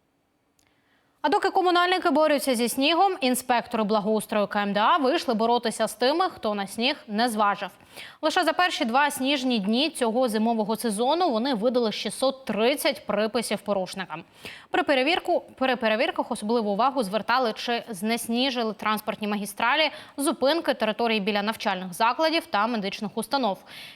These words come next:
І така кількість приписів про неякісне прибирання може стати рекордною. Понад шістсот за два дні. Для порівняння, за весь січень було близько тисячі приписів, за лютий — вісімсот.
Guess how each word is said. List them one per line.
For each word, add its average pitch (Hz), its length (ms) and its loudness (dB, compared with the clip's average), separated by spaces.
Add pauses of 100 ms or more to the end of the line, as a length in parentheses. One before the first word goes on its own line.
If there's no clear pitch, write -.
(120)
І 359 60 0
така 392 220 2
кількість 330 600 -2
приписів 302 520 0
про 254 240 -2
неякісне 233 600 0
прибирання 269 520 0
може 254 360 0
стати 254 340 0
рекордною. 226 680 0 (300)
Понад 247 300 0
шістсот 285 580 -2
за 220 160 0
два 226 300 2
дні. 226 340 0 (180)
Для 214 200 0
порівняння, 254 760 0
за 220 160 0
весь 208 200 -2
січень 302 500 -4
було 214 200 -2
близько 226 460 -4
тисячі 226 500 -4
приписів, 202 540 -4 (260)
за 190 220 -2
лютий — 277 500 -2 (100)
вісімсот. 208 640 -6